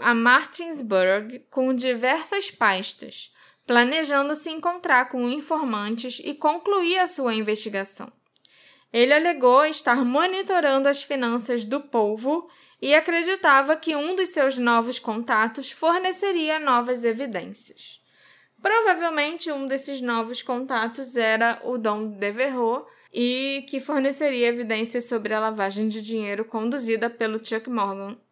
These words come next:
desde setenta e sete, né? Desde os anos setenta. Os últimos avistamentos conhecidos do Danny ocorreram um dia antes da sua morte,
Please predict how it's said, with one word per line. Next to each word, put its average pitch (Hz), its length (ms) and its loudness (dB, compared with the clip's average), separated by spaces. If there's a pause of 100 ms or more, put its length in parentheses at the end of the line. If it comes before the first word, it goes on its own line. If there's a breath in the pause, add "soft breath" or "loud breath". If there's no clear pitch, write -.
(280)
desde 277 500 2
setenta 247 460 -4
e 247 40 -6
sete, - 560 -12
né? 208 220 -2
Desde 214 260 -2
os 220 140 -8
anos 208 240 -4
setenta. 220 800 -4 (640 soft breath)
Os 294 220 0
últimos 349 480 -2
avistamentos 254 760 0
conhecidos 254 920 -2
do 247 240 -2
Danny 196 560 0
ocorreram 247 680 2
um 330 240 -2
dia 294 300 0
antes 233 400 0
da 226 160 -2
sua 247 260 2
morte, 208 600 -4